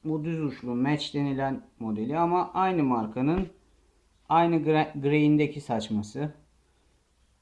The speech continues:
Bunu kullanacağım. Daha sonra bundan tekrar yükleyip doldurabiliriz şarjörümüze. Evet arkadaşlar, hedefleri diktik. Kameramızı da çekim için,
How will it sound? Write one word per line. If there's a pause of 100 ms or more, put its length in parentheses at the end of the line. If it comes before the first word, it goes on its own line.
(380)
Bunu
kullanacağım.
Daha
sonra
bundan
tekrar
yükleyip
doldurabiliriz
şarjörümüze. (840)
Evet
arkadaşlar,
hedefleri
diktik. (600)
Kameramızı
da (120)
çekim
için,